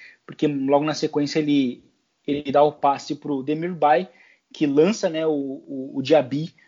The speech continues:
na área, e aí mais tarde a bola acaba sobrando de novo pro, pro,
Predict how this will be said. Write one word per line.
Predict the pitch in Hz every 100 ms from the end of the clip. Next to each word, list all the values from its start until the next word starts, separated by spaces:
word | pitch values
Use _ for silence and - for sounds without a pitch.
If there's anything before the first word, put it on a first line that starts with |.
| _
na | 147 139
área, | 143 170 190 196
e | 175
aí | 170
mais | 170 170 -
tarde | 156 151
a | 160
bola | 147 151
acaba | 151 151
sobrando | - 147 143 143 135
de | 147
novo | 139 131
pro, | - 147 127 120 _ _ _ _ _
pro, | 143 139 135 131 123 123 - - -